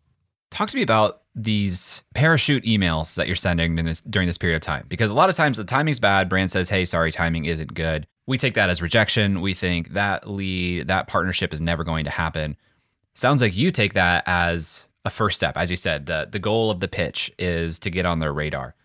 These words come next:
So how do I continue the relationship in a way that warrants a response from them,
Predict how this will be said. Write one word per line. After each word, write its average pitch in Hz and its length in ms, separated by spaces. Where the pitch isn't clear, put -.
So 120 200
how 143 240
do 190 160
I 101 460
continue 165 520
the 170 100
relationship 92 840
in 120 120
a 113 80
way 107 440
that 90 500
warrants 151 500
a 143 60
response 107 540
from 87 260
them, 73 380